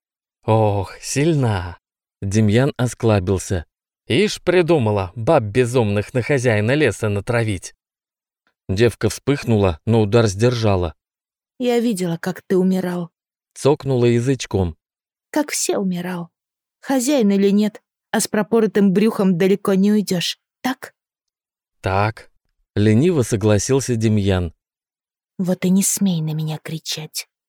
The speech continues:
Speaker 2: И трогать не смей. Даже в сторону мою не смотри.
Speaker 1: Демьян широко улыбнулся. Уговорила. Будешь дохнуть, а я мимо пройду, на тебя не гляну.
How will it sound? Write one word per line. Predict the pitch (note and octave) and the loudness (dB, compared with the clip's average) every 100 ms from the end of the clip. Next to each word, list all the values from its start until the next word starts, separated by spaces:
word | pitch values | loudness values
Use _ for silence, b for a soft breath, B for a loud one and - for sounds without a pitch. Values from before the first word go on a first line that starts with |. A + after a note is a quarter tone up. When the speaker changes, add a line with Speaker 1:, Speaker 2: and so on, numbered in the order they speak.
| _ - | _ -6
Speaker 2:
И | A3 | -6
трогать | - A#3+ F3+ - D#3 - | -2 -2 -2 -4 -6 -6
не | E3 | -4
смей. | - - E3+ D#3 - _ _ _ - | -4 -4 -4 -4 -10 _ _ _ -4
Даже | G#3+ F#3 | -2 0
в | - | -2
сторону | - - - F3+ D#3 D#3+ | -4 -4 -2 -2 -2 -2
мою | D#3+ E3 D#3+ | -2 -2 -4
не | E3 | -4
смотри. | - D#3 - E3 D#3+ - _ _ _ _ _ _ _ - | -4 -8 -10 -10 -10 -12 _ _ _ _ _ _ _ -12
Speaker 1:
Демьян | G2 A2 G#2 B2 D#3+ | -2 2 4 2 2
широко | - A2+ G#2+ G2+ A2 | 0 0 0 0 2
улыбнулся. | G#2+ G#2 G2 G#2 F#2 - E2+ - _ _ _ _ _ - | 4 2 2 0 0 -4 -6 -6 _ _ _ _ _ 0
Уговорила. | F#3+ C#3+ B2+ A2 G#2 F#2+ E2+ - _ _ _ | 0 2 0 0 0 0 -2 -8 _ _ _
Будешь | G#2+ C#3 C#3 C3+ G#2 | -4 0 2 0 0
дохнуть, | C#3+ F3+ C#3 A#2 - - | 4 4 2 -4 -4 -14
а | - C#3 | -4 0
я | C#3 C3 | 2 2
мимо | C3+ A#2 G#2 | 2 0 0
пройду, | - G2 G2+ F#2+ E2+ | -2 -2 -2 -4 -4
на | A#2 A#2+ | -2 -2
тебя | C#3 A#2+ A2+ | 0 0 2
не | A#2 | 0
гляну. | A#2 G#2+ F#2 E2 | 0 0 0 -6